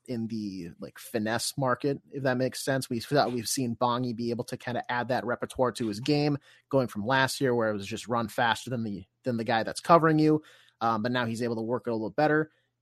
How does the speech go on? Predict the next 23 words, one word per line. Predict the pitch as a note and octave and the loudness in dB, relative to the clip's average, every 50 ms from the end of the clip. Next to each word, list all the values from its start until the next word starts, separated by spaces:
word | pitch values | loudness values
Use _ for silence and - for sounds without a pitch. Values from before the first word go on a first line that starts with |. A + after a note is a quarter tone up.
| _ _ _ _ - | _ _ _ _ -2
Can, | - D#3+ C#3 C3 A#2 C#2 - - | 0 2 2 2 -2 -6 -12 -8
can | - C#3+ B2 A#2+ | -6 -4 -4 -2
Jangmin | A2 B2+ B2+ B2+ B2 B2 A2+ G#2+ | -2 0 0 0 0 -2 -4 -2
Sun? | - E3 E3+ F#3 G3 F#3+ | 2 4 4 6 6 6
We'll | D#3 C#3 | 6 6
have | D#3 C#3 C3+ - | 6 6 6 4
to | - - | 0 -4
see. | - - B2+ A#2+ A#2 A2 - _ _ - | -2 0 0 0 -2 -4 -6 _ _ -10
Um, | - A2 A2 G#2 G#2+ G#2 G#2 F#2+ C#2+ - - G#2+ - | -6 -4 -2 -2 -2 -4 -4 -6 -8 -10 -10 -4 0
but | C3 B2 A#2 G2+ - _ _ _ _ - | 2 2 2 0 -4 _ _ _ _ 2
I | C3 C3+ C#3 | 4 4 6
am | C3+ C#3 C#3+ C#3+ | 6 4 4 2
excited | D3 C3+ - - F#3+ F#3+ F#3+ F#3 E3+ | 2 0 0 4 4 4 4 4 0
to | D3+ | -4
see | - G3 F#3+ | -2 0 2
him | E3+ D3 C3+ B2 A#2 A#2+ A2+ | 2 2 0 -2 -6 -10 -10
get, | A2+ C3+ C#3 | -6 -4 -2
like, | B2 B2 A#2 G#2+ - | -2 -2 -4 -6 -8
fully | - - F#3 F#3 F3+ E3+ | -4 0 2 4 4 4
integrated | E3 D3+ D3 D3 D3 C#3 | 2 2 0 0 2 2
with | C3 A#2+ | 2 0
the | - - | -4 -8
club. | - - - F#3 F#3 F#3 F3 E3 | -6 2 6 6 8 8 6 4